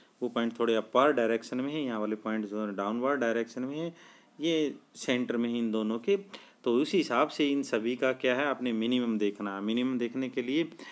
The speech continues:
अब यहाँ पर अगर हम विजिबल करें तो ये जो पॉइंट है, इनका तो बिल्कुल छोटे, मतलब स्मॉल डिस्टेंस है, और ये पॉइंट अगर देखते तो इनका डिस्टेंस क्या है, very large है।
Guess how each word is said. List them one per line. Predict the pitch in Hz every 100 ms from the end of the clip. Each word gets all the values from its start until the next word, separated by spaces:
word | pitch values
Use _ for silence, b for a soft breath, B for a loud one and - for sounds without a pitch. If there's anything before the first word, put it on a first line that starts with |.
| B B
अब | 123 113 110
यहाँ | 110 104 113 131
पर | 151
अगर | 139 127
हम | 131 123
विजिबल | 117 131 143 160
करें | 156 160 185 - B B B _
तो | 127 120 107 104
ये | 104 139
जो | 156 160
पॉइंट | 160 151 151
है, | 156 165 160 B B B -
इनका | 120 131
तो | 131
बिल्कुल | 117 175 202
छोटे, | - 123 120 131
मतलब | 127 123 123
स्मॉल | 117 123 135 156
डिस्टेंस | 135 - 139 147 170
है, |
और | 131 120 110
ये | 104 165 180
पॉइंट | 135 127 123
अगर | 117 117
देखते | 110 110 127
तो | 123
इनका | 117 117 120
डिस्टेंस | 113 113 127 127
क्या | 131 143
है, | 147
very | 143 139 147
large | 180 160 107
है। | 101